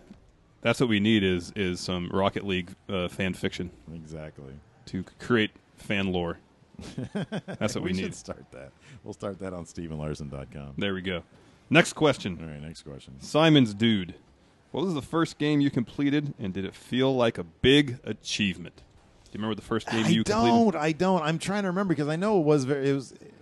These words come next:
Speaker 2: I know it was, I, okay, I'll put it this way. I know it did feel like a big achievement.
Speaker 1: Yeah.
Speaker 2: I don't remember what it was, though.
Speaker 1: I remember the first game I finished, w-, what
Speaker 2: What
Speaker 1: it
Speaker 2: was
Speaker 1: was. It was Legend of Zelda.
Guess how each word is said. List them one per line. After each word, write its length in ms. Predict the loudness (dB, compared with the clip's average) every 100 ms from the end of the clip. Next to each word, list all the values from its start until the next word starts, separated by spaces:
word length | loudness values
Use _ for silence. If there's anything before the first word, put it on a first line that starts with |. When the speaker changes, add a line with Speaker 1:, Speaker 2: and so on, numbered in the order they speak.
| -20 -18
Speaker 2:
I 140 | -10 -4
know 400 | 2 2 2 -2
it 120 | -2
was, 500 | -2 -2 -4 -12 -14 _ _ _ _ _ _ _ _ -20 -20 -8 -2
I, 160 | 2
okay, 200 | 2 2
I'll 120 | 2 2
put 100 | 0
it 40 |
this 100 | 0
way. 120 | -6 -2
I 100 | 0
know 220 | 2 2
it 80 | 4
did 160 | 0
feel 220 | 0 2 4
like 180 | 2
a 40 | 2
big 160 | 0 0
achievement. 520 | -2 -6 -6 -18 -20 _
Speaker 1:
Yeah. 140 | -8 -8 -6
Speaker 2:
I 140 | -4 2
don't 160 | 2 4
remember 240 | 2 2
what 160 | 4 4
it 40 |
was, 260 | 4 2 -2
though. 180 | -12 -6
Speaker 1:
I 60 | 0
remember 260 | 0 0
the 80 | -2
first 200 | -6 -8
game 120 | -8
I 60 | -8
finished, 300 | -8 -10 -10
w-, 200 | -14 -12
what 80 | -8
Speaker 2:
What 40 | -6
Speaker 1:
it 40 |
Speaker 2:
was 140 | -8 -8
Speaker 1:
was. 80 | -10
It 40 |
was 120 | -4
Legend 260 | -2 0 0
of 60 |
Zelda. 320 | -2 -4 -4